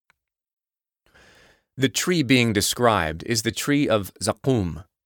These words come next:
which only exists in hellfire. So how is that any help?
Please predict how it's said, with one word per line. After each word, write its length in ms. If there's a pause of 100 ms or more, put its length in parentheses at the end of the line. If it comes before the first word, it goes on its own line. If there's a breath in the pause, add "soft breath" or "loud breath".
which 260
only 360
exists 540
in 140
hellfire. 680 (960 soft breath)
So 200
how 220
is 140
that 260
any 200
help? 360